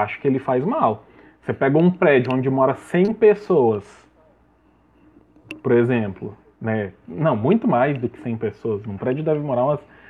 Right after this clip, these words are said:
duzentas, trezentas pessoas, todo mundo ali ter celular e ter aparelho.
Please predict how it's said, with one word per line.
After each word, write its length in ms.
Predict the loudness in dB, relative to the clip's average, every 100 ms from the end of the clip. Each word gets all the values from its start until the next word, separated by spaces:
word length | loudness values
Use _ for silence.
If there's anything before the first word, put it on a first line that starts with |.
| -8
duzentas, 540 | -4 0 0 0 -2 0
trezentas 560 | 2 2 2 -2 -6
pessoas, 560 | 0 0 2 0 0 -4 -6
todo 200 | -2 0
mundo 240 | 0 2 2
ali 140 | 0
ter 160 | -2 -4
celular 380 | 0 2 2 0
e 40 |
ter 120 | -2
aparelho. 480 | -2 2 2 0 -4